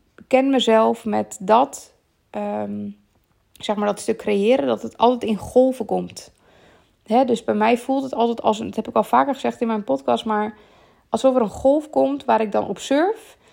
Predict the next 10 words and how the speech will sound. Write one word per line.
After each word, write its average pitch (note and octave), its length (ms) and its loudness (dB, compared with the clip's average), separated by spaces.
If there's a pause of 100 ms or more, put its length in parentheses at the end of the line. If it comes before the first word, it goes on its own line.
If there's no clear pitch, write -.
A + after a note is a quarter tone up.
(200)
en A3 180 -2
dan G#3 340 -2 (600)
rij A3 380 6
ik C4 120 0
die A#3+ 100 0
golf A#3+ 280 2
helemaal B3 460 4
uit C#4+ 460 0 (100)
en A3 160 -4
dan, G#3+ 360 -4